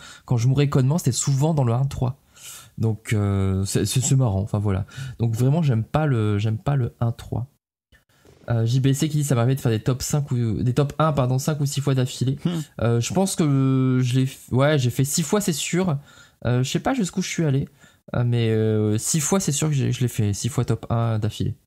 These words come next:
Speaker 2: Hmm.
Speaker 1: Donc je suis beaucoup plus doué à Super Bros trente-cinq qu'à Tetris quatre-vingt-dix-neuf, ça c'est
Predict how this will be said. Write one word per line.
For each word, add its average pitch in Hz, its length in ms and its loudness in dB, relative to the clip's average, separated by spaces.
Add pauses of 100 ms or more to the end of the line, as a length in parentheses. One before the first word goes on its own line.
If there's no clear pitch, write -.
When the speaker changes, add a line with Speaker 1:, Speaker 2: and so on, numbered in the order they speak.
Speaker 2:
Hmm. 113 200 -2 (380)
Speaker 1:
Donc 123 100 0
je - 80 2
suis 143 60 4
beaucoup 214 220 2
plus 196 140 0
doué 156 240 2
à 123 120 2
Super 127 220 0
Bros 123 140 0
trente-cinq 131 580 -2
qu'à 104 420 0 (160)
Tetris 143 320 2
quatre-vingt-dix-neuf, 113 500 -2
ça - 140 -4
c'est - 280 -4